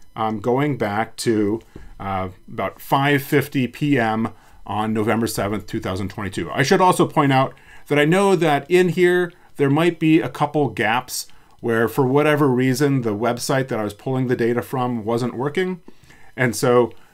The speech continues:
we'll live with that, right? Uh, we'll live with a couple day gaps over sixteen months. That's pretty cool. All right, so now we have this information. And again, what I'm most interested in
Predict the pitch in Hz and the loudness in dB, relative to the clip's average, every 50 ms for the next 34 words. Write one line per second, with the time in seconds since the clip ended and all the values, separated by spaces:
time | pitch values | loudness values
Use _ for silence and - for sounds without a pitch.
0 | - - - - - - _ - - - - - - 143 165 180 180 170 156 143 | -20 -20 -20 -20 -20 -20 _ -20 -20 -20 -14 -2 4 8 10 10 10 10 8 6
1 | 120 113 113 101 - - 92 87 - - 107 113 123 123 - - - 117 107 104 | 6 4 2 0 0 -2 -4 -4 -4 -4 -2 0 0 0 -2 -4 -2 -2 0 0
2 | 120 143 147 143 143 139 127 117 131 123 120 131 123 - 147 135 - 127 110 123 | 2 4 4 6 4 4 4 4 4 4 2 2 0 0 -2 0 0 0 2 2
3 | 113 110 107 117 107 104 101 - - 117 104 104 98 - - 113 - - - - | 2 2 2 0 0 0 0 -2 -4 -6 -4 -4 -6 -6 -6 -8 -10 -10 -10 -8
4 | 110 101 95 92 87 80 - - - - 123 113 - - - 113 101 - - 90 | -6 -4 -4 -6 -6 -8 -10 -10 -6 -4 -4 -4 -4 -6 -6 -6 -6 -6 -8 -12
5 | - - - - - 127 139 135 113 95 - - - - - - - - - - | -12 -14 -18 -12 -4 0 0 0 0 -2 -4 -10 -18 -20 -20 -20 -20 -18 0 2
6 | 175 165 202 247 294 285 180 135 175 175 185 185 160 151 165 160 147 - 165 147 | 4 4 4 4 2 0 0 0 0 2 2 2 2 4 4 4 4 4 0 0
7 | 139 - 147 143 135 127 120 - 104 95 101 110 131 135 156 151 147 151 165 160 | 0 0 0 2 2 0 0 -2 -6 -6 -4 -4 0 2 2 2 2 2 0 0
8 | 156 160 180 226 269 285 226 - - 196 170 - - 160 143 - 151 123 131 127 | 0 -2 0 0 0 0 -2 -2 -2 -2 -2 0 0 -2 -2 -2 -2 -2 -2 -2
9 | 127 127 127 127 | 0 -2 -4 -4